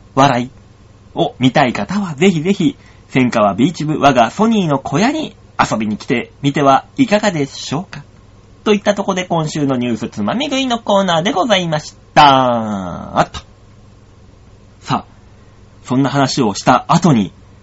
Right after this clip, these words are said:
この人力車の僕は生きているプラスツー、これを、曲をかけるっていう、この流れを完全に無視した感じ。<laughs> 俺、俺ほんと怒られないかな？大丈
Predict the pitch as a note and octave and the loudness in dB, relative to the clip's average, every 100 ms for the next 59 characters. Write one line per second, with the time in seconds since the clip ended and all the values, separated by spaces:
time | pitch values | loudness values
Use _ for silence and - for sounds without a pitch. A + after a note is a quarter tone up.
0 | - - C3 B2+ B2 - - - - - | -20 -6 0 0 -2 -8 -20 -20 -20 0
1 | C3 F#3 F3+ - B2+ A#2 G#3 F#3+ A#2 G3 | 4 4 4 0 0 4 4 4 2 0
2 | - F#3+ A2 - F3+ - - B3+ - - | 2 4 4 2 -2 -2 2 4 4 -2
3 | - - D#3+ G#3+ C#4 B3 - - - - | -14 -2 4 8 8 6 -2 -20 -20 -20
4 | - - - - - C4+ - C4 - F4+ | -14 0 0 2 4 4 4 0 6 8
5 | - - G#2+ G2 F2 - - - - - | 6 4 0 0 -2 -10 -18 -18 -2 4
6 | A#3 G#3 F3 A3+ D4+ A3 - F3+ F#3 A#3 | 6 6 6 6 4 4 2 2 4 4
7 | C4 C4+ A#3+ C#4 C#4+ - C3 A#2+ G2+ F2+ | 6 6 8 8 6 4 4 2 0 -4
8 | - - - D4 C#4 - C4+ - A#3+ - | -8 -2 2 6 4 4 -2 -2 -6 -6
9 | G#3+ - - - C3 C3+ E3+ - - A#3+ | -8 -10 -18 -8 -2 -2 -4 -10 -16 -10
10 | G#3 C#3 D3 C#3+ F3 F3+ B3+ A#3+ E3+ - | -6 0 2 2 2 2 2 2 2 4
11 | B4 C#5 C#5+ C5+ A#4 - F#3 D#3+ D#3 D#4+ | 4 4 0 4 6 8 8 6 8 6
12 | D#3+ D3 G3+ | 6 6 4